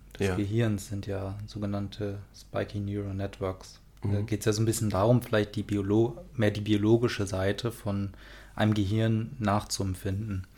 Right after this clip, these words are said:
Speaker 1: Es gibt ja gerade bei Neuronen, ähm, Aktionspotenziale, generell Impulse und ein Neuron feuert oder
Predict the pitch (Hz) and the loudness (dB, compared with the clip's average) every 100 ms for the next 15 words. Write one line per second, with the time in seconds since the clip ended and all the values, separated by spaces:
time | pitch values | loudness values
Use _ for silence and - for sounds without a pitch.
0 | - - - - - - - 101 - - | -20 -20 -20 -20 -20 -20 -10 -8 -8 -8
1 | - - 101 101 101 101 - - 98 98 | -6 -2 2 2 2 -2 -4 -4 -2 -2
2 | 98 95 104 120 120 117 131 - - - | -2 0 2 4 4 0 -2 -4 -6 -8
3 | - - 107 101 117 - 107 - - 113 | -8 -10 -10 -10 -10 -4 -4 -2 -2 0
4 | 113 107 - - 104 104 - 104 98 101 | 0 -2 -6 -8 -4 -4 -2 0 2 0
5 | 101 104 101 101 120 - - 101 98 104 | 0 0 0 -2 -4 -10 -4 -2 2 4
6 | 104 104 - 113 117 113 110 117 113 - | 4 2 0 2 4 4 4 2 0 -6
7 | - - - - - - 113 123 107 107 | -18 -18 -18 -20 -8 -2 0 2 2 2
8 | 95 110 120 123 127 127 - - - - | 2 6 6 8 6 2 -4 -20 -20 -20
9 | - - 107 131 131 107 95 92 | 0 6 8 8 6 2 0 0